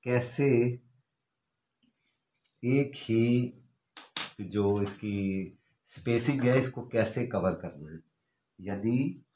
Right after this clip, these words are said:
हमने ये नहीं करना कि एक ही एंगल पे दो अल्फाज जो हैं वो शुरू या ख़त्म कर दें। आप देख लीजिए ये ज़ेर जो है इस तरफ आ रही है, ये ज़बर इस तरफ जा रही है, ठीक है, पर इसका ख्याल रखना है।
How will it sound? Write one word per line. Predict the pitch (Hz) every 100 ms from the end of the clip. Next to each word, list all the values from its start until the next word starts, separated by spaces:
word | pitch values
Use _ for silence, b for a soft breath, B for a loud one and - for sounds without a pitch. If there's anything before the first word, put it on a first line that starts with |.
| -
हमने | 98 101 101 104 113 127 104
ये | 110 113
नहीं | 104 143
करना | 131 110 98 107 139 - _ _ -
कि | 113 131
एक | 139 131
ही | 147
एंगल | 131 98 107 107
पे | 123 131 - - 95
दो | - 110 117 -
अल्फाज | 107 98 92 92 95
जो | 92 95
हैं | 98 104 _ _ _ _ _
वो | 90 98 101
शुरू | 104 117 120 123
या | 107 98
ख़त्म | - 95 85 80
कर | 87 73
दें। | 78 76 - _ 101
आप | 98
देख | 135 151
लीजिए | 170 165 113
ये | 107 131 135 135 - 98 85
ज़ेर | 98 113 123
जो | 113 117
है | 117 107
इस | 98
तरफ | - 131 117
आ | 123
रही | 123 123
है, | 123 117 -
ये | 95 104 113
ज़बर | 107 95 107
इस | 98 -
तरफ | 95 85
जा | - 71
रही | 78 78
है, | 80 _ _ _ _ _ -
ठीक | 127 -
है, | 175 170 _ _ _
पर | 156
इसका | 175 160 165
ख्याल | - 98 87 82
रखना | -
है। | 82